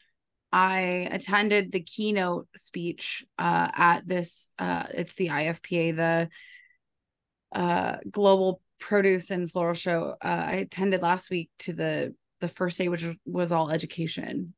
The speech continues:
And Kathy Burns, uh, gave this incredible state of the industry, talking about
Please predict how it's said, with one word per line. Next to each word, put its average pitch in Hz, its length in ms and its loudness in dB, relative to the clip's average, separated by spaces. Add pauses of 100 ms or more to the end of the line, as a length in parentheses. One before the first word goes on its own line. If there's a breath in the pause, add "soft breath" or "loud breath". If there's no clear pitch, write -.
(140)
And 185 480 2
Kathy 185 360 0
Burns, 170 640 -2 (120)
uh, 165 440 -2
gave 170 320 -2
this 170 440 -2
incredible 185 800 2
state 165 340 0
of 156 120 -2
the 156 140 -2
industry, - 680 -4
talking 180 400 -6
about 165 440 2